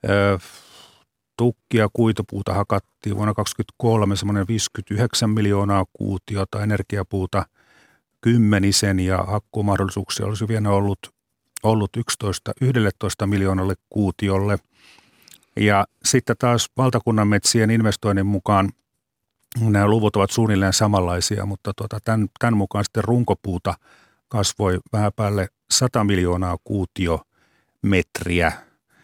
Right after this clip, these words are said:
E, ja jos nyt taas kovasti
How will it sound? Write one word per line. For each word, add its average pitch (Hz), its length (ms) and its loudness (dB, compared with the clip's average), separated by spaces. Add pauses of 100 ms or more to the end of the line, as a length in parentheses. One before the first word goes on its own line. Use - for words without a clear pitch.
(400)
E, 90 200 0 (1500)
ja 92 260 0 (100)
jos 101 180 -4
nyt 98 120 -4 (120)
taas 104 360 0
kovasti 101 520 -2